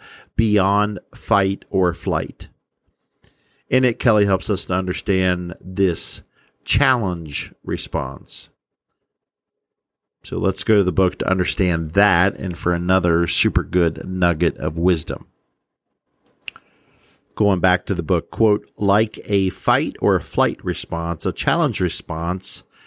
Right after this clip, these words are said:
gives you energy and helps you perform under pressure. Your heart rate still rises, your adrenaline still spikes, your muscles and brain get more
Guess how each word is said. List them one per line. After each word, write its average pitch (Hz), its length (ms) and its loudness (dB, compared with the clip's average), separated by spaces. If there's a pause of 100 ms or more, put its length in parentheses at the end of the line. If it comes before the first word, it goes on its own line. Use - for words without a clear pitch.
(520)
gives 92 380 2
you 101 200 4
energy 98 500 0
and 80 120 -4
helps 92 260 -2
you 117 100 2
perform 92 600 -6
under 92 180 -2
pressure. - 560 -4 (760)
Your 101 180 2
heart 131 300 0
rate 101 300 2
still 113 340 2
rises, 87 560 0
your 92 180 4
adrenaline 87 600 -2
still 92 280 -2
spikes, - 580 -2
your 98 140 4
muscles 92 480 2
and 85 120 -2
brain 90 380 2
get 85 240 -4
more 95 560 -2